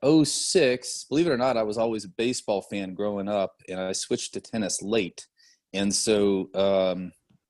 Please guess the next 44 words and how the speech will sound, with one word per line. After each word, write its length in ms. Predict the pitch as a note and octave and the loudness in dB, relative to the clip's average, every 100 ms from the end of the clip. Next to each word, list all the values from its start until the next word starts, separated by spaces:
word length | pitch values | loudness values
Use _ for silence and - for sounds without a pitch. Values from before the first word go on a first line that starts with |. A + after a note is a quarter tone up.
| - - _ _ - | -10 -10 _ _ -12
uh, 240 | F#2 F#2 F#2 | -10 -8 -6
my 120 | F#2+ | -2
heart 220 | F#2+ B2 | 2 2
was 100 | F#2+ | 2
always 360 | G#2 G#2 G2+ F#2 | 2 4 2 -2
in 120 | F2+ | -2
baseball. 580 | G2 A2 - F2 F2+ - | 0 0 2 -2 -2 -6
My 120 | F2 | -6
daughter 380 | F2+ G2 G2 F#2+ | 0 2 4 2
actually 380 | F#2 F2+ G2 F#2 | 2 -2 -4 -2
is 160 | E2+ | -2
a, 160 | E2+ E2 - _ _ _ _ _ | -4 -6 -8 _ _ _ _ _
is 180 | F2+ E2+ | -12 -6
a, 360 | F2+ E2 E2 D#2+ | -4 -2 0 -2
uh, 20 | |
travel 320 | - G2+ F#2 | 2 4 4
ball 160 | F2 F2 | 4 2
softball 520 | - G#2+ - F2+ E2+ | 4 2 4 0 0
player, 360 | - F2 F2+ F2+ | 0 0 0 -2
and 120 | E2+ | -2
so 240 | - F2+ | -2 2
I 120 | F2 | 2
get 160 | F2+ E2 | 0 -4
to 180 | - E2 _ _ _ _ _ _ | -4 -4 _ _ _ _ _ _
kind 200 | - G2 | -2 0
of, 200 | F2+ E2+ | 0 -2
uh, 280 | F2 E2+ E2 D#2+ - F#2+ | 0 0 0 -4 -8 2
live 180 | G#2 | 2
through 220 | F#2+ G2 F2+ | 4 0 2
her 160 | G2+ | 4
a 40 | G2 | 4
little 200 | F#2 E2+ | 0 -2
bit, 400 | E2 F2 D#2 F#2+ | -2 -2 -2 -2
uh, 300 | E2+ E2 E2 - | 0 0 -4 -6
now. 320 | F#2 G2 F2+ | 2 4 6
But, 200 | E2+ E2+ - - - _ - | 4 0 -4 -20 -20 _ 4
um, 280 | G2+ G2 | 6 6
but 140 | F#2+ B2 | 6 6
anyway, 380 | E3+ C3+ A2 A2+ | 6 6 4 4
they 140 | A#2 | 0
found 320 | - C3+ C#3 | 2 2 2
me 220 | C3 A#2+ | 0 -2
working 480 | G#2+ A#2 B2 A#2+ A2 | -2 -2 -2 -4 -6
in 480 | G#2 G#2 G2 G2+ G2+ | -6 -6 -4 -4 -4